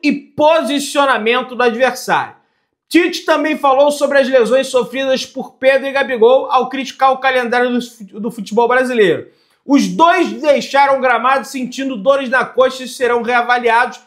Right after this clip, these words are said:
hoje. Porém, há preocupação de que a dupla não esteja presente para o jogo da próxima quinta-feira. E o Pedro, que não viajou no, na fase de grupo, talvez, talvez não viaje também na fase de mata-mata pra encarar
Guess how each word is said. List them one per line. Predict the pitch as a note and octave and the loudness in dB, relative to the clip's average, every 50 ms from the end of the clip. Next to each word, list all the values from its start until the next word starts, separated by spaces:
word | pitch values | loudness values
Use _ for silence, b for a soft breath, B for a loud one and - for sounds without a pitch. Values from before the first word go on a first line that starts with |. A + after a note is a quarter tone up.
| _ _ _ _ | _ _ _ _
hoje. | - B3 C4 C4+ B3 G#3 - - - - _ _ _ _ _ | 4 6 6 6 4 2 0 -6 -12 -20 _ _ _ _ _
Porém, | D#4 D4+ A#3+ A#3+ C4+ - - - _ _ _ | -2 2 2 2 0 0 -6 -12 _ _ _
há | - C4 C#4 | 2 4 4
preocupação | C#4 C4+ - C#4+ C#4 C4 - - E4+ E4+ F4 E4 D#4 B3 A3 - - C4+ C#4+ C4 | 2 0 2 2 2 2 4 2 2 2 4 2 2 2 0 0 -2 -2 -2 -2
de | A3 | -2
que | - C#4 | -2 0
a | C4+ | 0
dupla | A#3+ F#3 F#3+ C4+ A#3+ A#3+ C#4 C4 | 0 0 -4 -4 0 2 2 2
não | C#4 D4 | 2 2
esteja | C#4+ C#4+ - - C4+ C4 C4 A#3 A#3 | -2 -2 -4 0 0 0 0 0 -4
presente | - C4+ B3+ G#3+ F3+ E3+ G#3+ A#3 B3+ B3 - b b b b b b _ | -4 0 0 0 0 0 -2 -2 -2 -6 -10 b b b b b b _
para | - C4 C#4 D4 D4 D4 C#4 B3 | 2 2 4 4 4 2 0 0
o | G3+ | -2
jogo | D3+ D#3 A3 A#3 B3 B3 B3 | -2 2 4 4 4 4 2
da | A#3+ B3 A3+ | 0 -2 -2
próxima | - - G#3+ A3+ A#3 A#3 A#3 - A#3 A#3+ | -2 -2 0 0 0 0 -2 -4 -6 -8
quinta-feira. | - - A#3 A#3 A3+ B3 B3+ - - - F3+ F3 F3 F#3 | -8 -4 -6 -6 -2 -2 -2 -4 -2 -4 -4 -4 -2 -4
E | |
o | F#3+ F#3 - | -6 -6 -2
Pedro, | - B3 C4 C4 - - | 2 2 2 2 0 -6
que | - | -10
não | B3+ A#3+ A3+ G3 | -8 -6 -6 -6
viajou | - - F3+ F#3+ A3 A3+ A3 G#3 F#3+ F3 D3 E3 F#3+ G3 F#3+ F#3 | -8 -8 -8 -2 0 2 2 2 0 -4 -4 -4 -2 -2 -2 -2
no, | E3+ F3 F3 E3+ | -4 -4 -6 -6
na | E3+ F3+ F3 - | -2 -2 -2 -2
fase | - F#3 F#3 F#3 F3 F#3+ | 0 -2 -2 0 -2 -2
de | F3+ | -4
grupo, | E3 A3 C#4 D#4+ E4 - b b b b b b b | 0 0 0 0 0 -4 b b b b b b b
talvez, | b B3 B3+ B3 G#3+ A#3 C#4 C#4+ C4 - - | b 2 2 2 4 4 2 2 2 0 2
talvez | C4 B3+ A#3+ C4 C#4+ C#4+ C#4 | 0 2 2 2 -2 -2 0
não | D4+ D#4 D#4+ | -2 -2 0
viaje | E4+ E4 C#4+ C4+ C4 C4+ C#4 B3 - | 2 2 4 4 2 0 -2 -6 -6
também | D4 C#4+ C4 A#3+ B3+ B3+ | -4 -2 0 0 2 2
na | C4+ C4 | 2 0
fase | B3+ - A#3+ A#3+ A#3 A3 | 0 2 2 2 2 0
de | A3 B3 | -2 0
mata-mata | B3 A#3+ A#3 A#3+ C4+ B3+ G#3+ G3 G3+ G#3 G#3+ G#3 A3 - b b b b b | 0 0 0 0 -2 -2 0 0 0 0 -2 -4 -12 -14 b b b b b
pra | - G#3 G#3+ | -2 -2 -2
encarar | G#3+ G#3 F3+ - A3 G3 F#3 F#3 F#3+ F#3+ - - _ | -2 -2 -2 0 0 2 2 0 0 -2 -6 -12 _